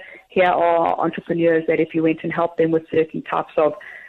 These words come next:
uh, rigor that they need in terms of their readiness." So we've got the business advisory and accounting side, we've got the lending side. Obviously, data is a big side, uh, side of it.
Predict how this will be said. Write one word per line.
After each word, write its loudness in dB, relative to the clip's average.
uh, 2
rigor 2
that 0
they 2
need 0
in -2
terms -2
of -2
their 4
readiness." 2
So 0
we've 0
got 0
the -2
business -2
advisory 0
and 2
accounting -2
side, 0
we've -4
got 0
the 2
lending 0
side. 0
Obviously, 0
data 2
is 0
a 4
big -2
side, 0
uh, 0
side 2
of 4
it. 4